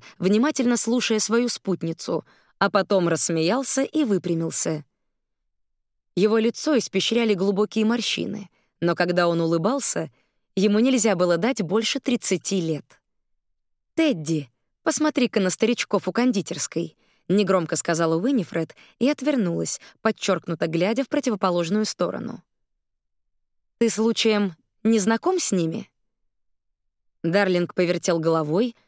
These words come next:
приметил парочку и радостно заявил: «Конечно, знаком. Это же леди Освальд с супругом». Теодор говорил так громко,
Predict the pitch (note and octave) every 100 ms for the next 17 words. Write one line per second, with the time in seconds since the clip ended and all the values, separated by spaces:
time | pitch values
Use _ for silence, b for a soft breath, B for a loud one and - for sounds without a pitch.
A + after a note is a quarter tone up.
0 | _ - C#4+ A#3 E3+ D#3+ C#3+ F#3 A#3 -
1 | - C4+ F#3+ F3+ - G3+ F3+ G#3+ F3 E3
2 | - _ _ _ _ _ _ _ _ G3
3 | E3+ F3 F3 B3+ B3+ D#4+ E4 D#4+ G#3 E3
4 | - _ _ _ - - A#3 B3 C#4+ G#3
5 | A3 - E4 - G3 D#3+ - - D#4 -
6 | C4+ F3 E3 D#3 - _ _ _ _ _
7 | _ _ _ F#3 F#3 A#3 A#3 F#3 G3 G#3
8 | F3 - G#3+ D#3+ D#3+ A#3 C#4 - F3